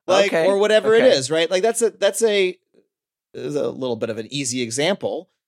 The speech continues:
Speaker 1: but, you know, um,
Speaker 2: Yeah.
Speaker 1: so I, like, I try to,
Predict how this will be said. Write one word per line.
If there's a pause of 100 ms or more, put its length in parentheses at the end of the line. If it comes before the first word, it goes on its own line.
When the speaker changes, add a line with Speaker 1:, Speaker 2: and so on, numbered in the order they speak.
(140)
Speaker 1:
but,
you
know,
um, (140)
Speaker 2:
Yeah. (260)
Speaker 1:
so
I, (380)
like,
I
try
to,